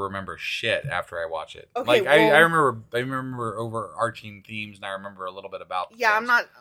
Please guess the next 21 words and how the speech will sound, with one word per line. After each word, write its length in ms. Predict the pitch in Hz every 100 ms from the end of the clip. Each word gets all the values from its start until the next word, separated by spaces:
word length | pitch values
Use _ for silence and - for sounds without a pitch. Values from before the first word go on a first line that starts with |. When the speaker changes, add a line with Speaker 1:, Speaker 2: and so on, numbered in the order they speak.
| _ 226
Speaker 2:
we're 100 | 240
not 120 | 220
Speaker 1:
But, 40 |
Speaker 2:
talking 200 | 220 196 196
Speaker 1:
like, 100 | 190
Speaker 2:
about 40 |
Speaker 1:
that's 140 | 180
Speaker 2:
that 40 | 151
Speaker 1:
it. 20 |
Speaker 2:
because 320 | - 240 180 190
you 200 | 208 202
forget 340 | 196 185 156
movies. 340 | 170 - - -
Speaker 1:
I 60 |
do. 140 | 110 165 -
Speaker 2:
Okay, 160 | -
what 240 | 196 220 240 -
I 220 | 262 302
mean 340 | 277 247 233
is 300 | - 214 202
that 360 | 208 208 202